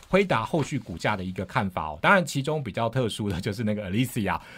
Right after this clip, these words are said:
呃，它是把目标价上修到一千美元哦。目前这个辉达的股价大概是四百三十美元左右。当然必须讲了哈，这个一千美元看起来是跟现在有很大的一个差距。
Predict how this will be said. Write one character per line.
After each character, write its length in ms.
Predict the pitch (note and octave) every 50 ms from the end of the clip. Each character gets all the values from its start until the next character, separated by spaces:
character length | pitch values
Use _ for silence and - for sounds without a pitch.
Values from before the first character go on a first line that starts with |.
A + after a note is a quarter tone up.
| - -
呃， 180 | - A2 A2
它 140 | G#2 F3+ G3+
是 140 | F#3 F#3+ G#3
把 160 | D3+ A#2+ F#2
目 160 | G2+ C#3+ C3+
标 180 | A2+ B2 A2+ A#2
价 180 | A2+ C3 A2+ G2+
上 260 | - - C3+ A#2+ G#2+
修 260 | - - A2+ G#2+ G#2
到 240 | G2+ A#2+ G#2 G2+ -
一 80 | - A#2
千 220 | - - A#2 A2+
美 160 | A2+ A2 F2+
元 180 | E2 D#2 D#2+ D#2
哦。 60 | E2 -
目 160 | F3 A#3 A#3
前 260 | - - C3+ A2+ A2+
这 140 | G#2+ C#3 C3
个 120 | A#2 A#2
辉 160 | - C#3 C#3
达 140 | C#3 A#2 G2
的 80 | G2+ F#2+
股 140 | - F2+ D#2
价 160 | - A2+ G#2
大 100 | G2+ G2+
概 100 | G2 F#2+
是 120 | - A2
四 200 | F#2+ - - B2
百 140 | G2+ F2 E2
三 180 | - G#2 G#2+ G#2
十 120 | - -
美 160 | F2+ F2 E2
元 200 | D#2 E2 E2 F2+ F#2
左 200 | - G2+ E2 F2
右。 180 | C3 C3+ - - - - - -
当 140 | F#3 F3+
然 240 | F#3+ E3+ D3+ C#3+ C#3 C3+
必 120 | - E3+
须 140 | C#3 D#3 D#3
讲 240 | C#3+ - A2+ F#2 F2
了 120 | E2+ D#2
哈， 180 | F2+ G2 F#2 F2+
这 140 | - C#3+
个 180 | C#3 C3+ B2+ A#2+
一 100 | C#3 D3
千 180 | - - C#3+ C#3
美 140 | B2+ G2
元 220 | F2+ F2 F2 F2+ F#2
看 200 | - D#3+ D3+ C3
起 120 | G#2+ - F#2+
来 120 | F2+ F2+
是 140 | - C#3 C3+
跟 240 | - - A2+ A2+ A2+
现 240 | - - C3+ A#2
在 160 | A2+ C3 A2+ G2
有 100 | G2 F#2+
很 200 | - G#2 F2+ F#2+
大 180 | A2+ A#2+ G#2
的 80 | G2 F#2+
一 120 | F#2 F#2+
个 120 | F#2 G#2+ F#2+
差 240 | - - A2 A2
距。 200 | G#2+ - C3+ G2+